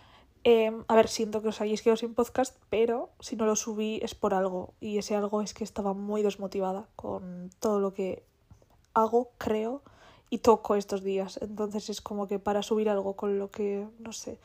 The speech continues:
subir por subir, no quería subir absolutamente nada. Y aparte, em, el viernes me dieron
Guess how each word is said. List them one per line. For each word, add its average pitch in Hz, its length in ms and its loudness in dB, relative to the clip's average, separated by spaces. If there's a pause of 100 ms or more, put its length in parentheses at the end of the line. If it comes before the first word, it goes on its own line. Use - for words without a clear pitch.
(280)
subir 233 360 4
por 226 180 2
subir, 240 440 0
no 220 200 -4
quería 202 220 0
subir 208 260 0
absolutamente 214 560 -4
nada. 190 260 -6 (360)
Y 277 120 2
aparte, 226 500 -2 (1160)
em, 214 520 0 (360)
el 226 320 0
viernes 233 640 0
me 226 80 -4
dieron 220 300 0